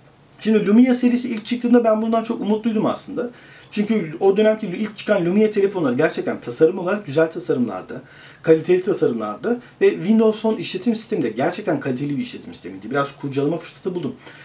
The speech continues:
Stabildi, rahattı, çok fazla sistem tüketmiyordu. E, Windows Phone'lu telefonlar işte Android'li telefonlara kıyasla daha az kaynak,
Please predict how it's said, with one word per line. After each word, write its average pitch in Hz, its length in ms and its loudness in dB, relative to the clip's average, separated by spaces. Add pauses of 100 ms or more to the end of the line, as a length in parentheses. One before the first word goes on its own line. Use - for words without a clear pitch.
Stabildi, 156 760 -2
rahattı, 160 500 -2
çok 143 180 -8
fazla 139 260 -4
sistem 147 400 -6
tüketmiyordu. 127 720 -4 (320)
E, - 40 -6
Windows 165 440 0
Phone'lu 175 240 -2
telefonlar 165 560 2
işte - 240 -8
Android'li 143 460 -2
telefonlara 160 520 0
kıyasla 160 380 -2
daha 143 220 -2
az 170 160 -2
kaynak, 123 320 -4